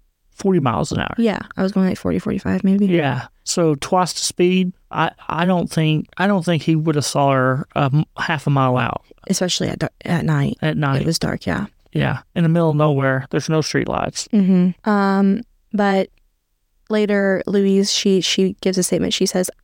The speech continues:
Speaker 2: quote, "I believe the student engineer was in a state of shock.
Speaker 1: Yeah.
Speaker 2: If you hit someone in a car, are you going to be able to exactly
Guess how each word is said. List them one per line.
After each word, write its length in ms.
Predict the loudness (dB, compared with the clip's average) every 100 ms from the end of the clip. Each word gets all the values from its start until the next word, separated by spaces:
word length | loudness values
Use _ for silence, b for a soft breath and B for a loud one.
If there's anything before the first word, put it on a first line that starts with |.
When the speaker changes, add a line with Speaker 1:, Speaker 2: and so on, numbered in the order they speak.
| -4
Speaker 2:
quote, 200 | -2 0
"I 80 | 0
believe 320 | 2 2 2
the 120 | 0
student 280 | 0 0 0
engineer 340 | 2 2 2 2
was 120 | 0
in 80 | -2
a 40 |
state 200 | -2 -4
of 80 | -2
shock. 420 | -2 -4 -8 -16 b b b
Speaker 1:
Yeah. 160 | -2
Speaker 2:
If 40 | 2
you 120 | 2
hit 280 | 2 -2 -2
someone 320 | 0 2 2
in 100 | 0
a 40 |
car, 320 | -2 0 0 2
are 60 |
you 80 | 0
going 240 | 2 0
to 60 | 2
be 100 | 0
able 240 | 2 0 0
to 220 | 0 0
exactly 480 | 0 -2 -4 -2 -2